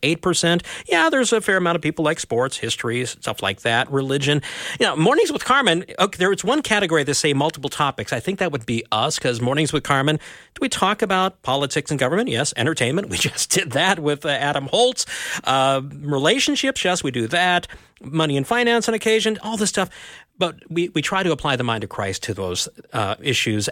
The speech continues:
as well. So something a little more holistic. When it comes to the multiple topic podcasts, well, that's twenty percent of people. So it's one of the larger groups. So I guess, uh, if you're gonna put it this way, the true crime is not listening to Mornings with Carmen or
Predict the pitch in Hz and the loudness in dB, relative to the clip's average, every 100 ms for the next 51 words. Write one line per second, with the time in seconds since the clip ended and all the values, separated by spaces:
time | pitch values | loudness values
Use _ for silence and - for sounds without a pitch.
0 | - 113 107 123 113 131 120 117 135 127 | -2 -2 0 -2 2 2 2 0 0 0
1 | 113 - - - - 285 226 196 175 160 | -2 -8 -16 -4 0 2 2 4 4 4
2 | 127 147 135 160 - - 127 131 175 180 | 2 2 2 0 -2 -4 -4 -2 -2 -2
3 | 156 147 156 - 165 165 156 160 - 160 | -2 -2 -2 -2 -4 -4 -4 -6 -4 -4
4 | 156 156 160 - 160 151 143 - - 147 | -2 -2 -2 -2 0 0 -2 -4 -4 -2
5 | 160 - 107 110 101 98 113 - 147 - | -2 -2 -2 -2 -2 -4 -2 0 -2 0
6 | 220 180 117 - - - 123 135 151 135 | 0 2 2 -2 -12 -6 0 4 4 2
7 | 123 107 123 104 120 110 - - - - | 0 0 0 2 2 0 -2 -10 -8 0
8 | 185 277 277 - 214 175 - - _ _ | 4 4 4 2 2 0 -2 -6 _ _
9 | - 220 214 202 202 - 359 320 190 - | -10 -6 -2 0 -2 0 0 2 0 2
10 | 160 185 180 - 254 247 - 208 220 165 | 2 2 2 0 0 0 -2 -2 0 0
11 | 135 147 156 156 - 175 160 135 143 156 | -2 -4 -4 -4 -4 -4 -2 -2 -2 -2
12 | 143 127 135 135 160 123 | -2 -4 -2 0 2 0